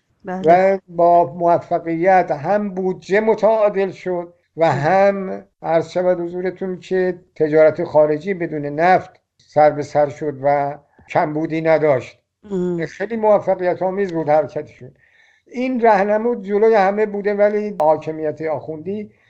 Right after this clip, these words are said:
Speaker 2: توجهی به این نکرده و الان وضعیت رو به اینجا رسونده که شاهدش هستیم. اگر در نظر بگیرید، نکته قابل توجهی رو که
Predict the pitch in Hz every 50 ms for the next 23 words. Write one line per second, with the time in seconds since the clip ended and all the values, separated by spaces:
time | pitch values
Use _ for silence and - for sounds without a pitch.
0 | _ _ _ - 175 175 170 175 170 160 160 185 208 208 180 185 190 196 196 196
1 | 202 196 - - 175 190 180 170 180 175 175 175 170 165 170 180 180 180 180 180
2 | - _ _ _ _ _ - 165 165 156 143 156 165 175 175 175 - 190 185 175
3 | 180 175 170 160 151 165 180 180 185 185 180 - 180 170 165 160 170 170 - -
4 | - 170 175 170 170 170 165 165 180 - - - - 151 156 143 151 156 151 151
5 | 139 - 135 143 131 117 - - 127 127 127 _ _ _ _ _ _ _ _ _
6 | _ 233 226 180 156 156 160 175 185 196 202 226 226 220 214 196 185 190 185 185
7 | 185 185 185 185 185 185 180 185 185 185 - 151 165 160 156 156 156 156 147 165
8 | 180 196 185 190 190 175 180 175 160 156 151 147 147 147 143 135 - - - 180
9 | 185 185 175 180 170 165 160 156 151 - - 151 147 147 147 143 147 170 190 196
10 | 190 170 156 147 131 - - 143 131 127 180